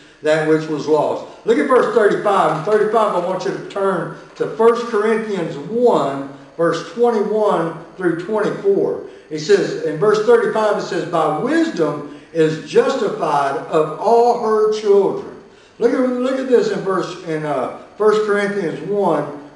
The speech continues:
verse twenty-one, uh, through twenty-four. Really, it's all of that, that, that chapter right there, or that,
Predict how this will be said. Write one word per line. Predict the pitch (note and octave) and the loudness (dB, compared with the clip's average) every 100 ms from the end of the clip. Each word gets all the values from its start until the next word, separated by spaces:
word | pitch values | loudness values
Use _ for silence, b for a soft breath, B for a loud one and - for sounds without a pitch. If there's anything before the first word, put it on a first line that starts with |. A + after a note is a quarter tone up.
| - | 0
verse | D#3 - - | 0 0 -4
twenty-one, | G3 F3+ E3 F3 E3+ E3 D#3+ - - | -4 -4 -4 0 0 -2 -8 -18 -14
uh, | C#3+ C3+ B2+ B2 - | -8 -6 -6 -10 -12
through | D#3 C#3 | -10 -10
twenty-four. | - D#3+ - - D3 B2 - B B B - | -8 -8 -8 -8 -8 -8 -10 B B B 2
Really, | G#3 B3 E3+ | 4 4 0
it's | C#3+ | 2
all | G3 A3 F#3+ | 2 4 2
of | D#3+ | 2
that, | D#3 - - | 0 0 -2
that, | D3 C#3+ C#3+ - | -2 -2 -4 -6
that | C#3 - - | -4 -4 -6
chapter | F3 F3+ F3+ C#3 | -4 -4 -4 -8
right | A#2+ A#2+ A#2 B2 | -6 -6 -8 -8
there, | B2+ B2 A#2+ | -6 -4 -4
or | |
that, | B2+ A#2+ - | -4 -6 -8